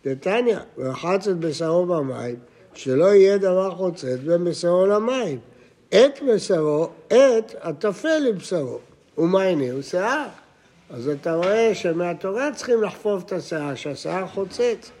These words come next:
הרי, דאורייתא ליונא, דילמא עמיקתא. הנה מאוס ליה, שהוא חציצה.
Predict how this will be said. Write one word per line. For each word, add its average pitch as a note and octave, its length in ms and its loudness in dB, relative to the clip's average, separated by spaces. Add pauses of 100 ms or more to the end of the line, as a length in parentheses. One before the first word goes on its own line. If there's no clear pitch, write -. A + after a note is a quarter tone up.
(960)
הרי, F3 420 2 (640)
דאורייתא D#3 1160 0
ליונא, E3 640 4 (640)
דילמא F#3+ 460 4
עמיקתא. F#3+ 680 -2 (880)
הנה F#3+ 340 4
מאוס G#3 440 0
ליה, E3 240 2
שהוא D3 220 -6
חציצה. F#3+ 680 -4